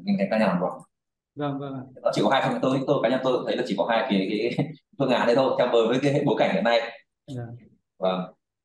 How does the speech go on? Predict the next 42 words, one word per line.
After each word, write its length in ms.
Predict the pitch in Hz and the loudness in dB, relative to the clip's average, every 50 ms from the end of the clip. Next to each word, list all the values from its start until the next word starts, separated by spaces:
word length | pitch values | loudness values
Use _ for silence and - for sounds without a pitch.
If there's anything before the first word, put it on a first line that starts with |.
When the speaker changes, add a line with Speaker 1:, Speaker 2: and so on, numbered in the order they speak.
| _ _ _ _ _ _ _ | _ _ _ _ _ _ _
Speaker 1:
Ờ, 460 | - 92 98 98 95 92 92 92 92 - - _ _ _ _ _ _ _ _ - - - - _ _ | -2 0 2 2 2 2 0 -2 -6 -10 -16 _ _ _ _ _ _ _ _ -20 -20 -20 -20 _ _
à, 140 | - 104 101 120 | -2 0 2 2
tôi 80 | 139 | 2
xem 200 | 139 185 180 175 | 2 2 2 2
lại 180 | 156 - - 107 | 2 2 2 2
một 80 | 104 95 | 0 2
câu 140 | - 135 139 | 2 2 2
hỏi, 320 | 143 127 107 98 87 - | 4 2 2 2 0 0
à, 300 | - 87 90 87 87 87 - | 2 2 2 2 0 0 -2
tiếp 120 | 160 156 160 165 | -4 -4 0 2
theo, 400 | 147 143 135 123 120 117 - - - | 2 2 4 2 0 -2 -2 -4 -2
à, 120 | 98 98 95 92 92 90 - - - _ _ _ _ _ _ _ | 0 0 0 0 0 -2 -4 -8 -14 _ _ _ _ _ _ _
của 200 | - 101 87 - - | 0 0 0 2 0
các, 100 | - - - - - | -2 -4 -4 -2 -2
các, 140 | 127 127 123 123 123 117 110 - | 0 0 0 2 2 2 2 2
các 180 | 131 135 127 127 | 0 0 0 0
bạn 240 | 123 104 - 82 | 0 0 0 -2
đã, 160 | 82 80 78 80 78 | -2 -4 -2 -2 -2
đã, 280 | 80 - 85 82 85 85 180 - - 104 110 117 - - 123 | -2 0 0 0 0 -2 -6 -10 -10 -10 -10 -8 -4 -2 0
đã 160 | - - - | 0 2 2
gửi 220 | 107 92 80 80 - | 2 2 2 0 0
tới, 260 | 92 92 90 92 98 113 127 | 0 2 2 4 4 2 2
à, 60 | - | 2
ban 160 | - - 107 - | 2 2 0 0
tổ 60 | - - | -2 -2
chức, 140 | - 151 - - | -2 -2 0 0
đó 100 | - - | 0 0
là 260 | 123 110 - - - - - - _ _ _ _ | 2 2 2 0 -2 -6 -12 -16 _ _ _ _
cái 240 | - 92 92 92 92 - | -2 0 2 2 2 2
câu 100 | 127 123 | 2 2
hỏi 140 | 120 95 90 - | 2 2 2 0
thế 60 | 113 | 0
này. 340 | 117 107 95 90 - - - _ _ _ _ _ _ _ _ _ | 0 0 0 0 -4 -10 -18 _ _ _ _ _ _ _ _ _
Tức 140 | - 147 - | -4 -2 0
là, 400 | 131 110 98 90 87 82 - - - _ _ _ _ _ _ _ _ _ _ _ _ _ _ _ _ | 0 2 2 2 0 -2 -4 -10 -16 _ _ _ _ _ _ _ _ _ _ _ _ _ _ _ _
à, 100 | - 107 | -2 0
anh, 300 | 110 - 160 165 160 - | 2 2 2 2 2 2
anh 100 | 147 151 | 2 2
Dũng, 120 | 165 160 | 2 4
anh, 200 | 165 160 156 - | 4 2 2 2
anh 200 | - 135 143 147 139 | 2 2 2 2 2
có, 60 | 123 | 2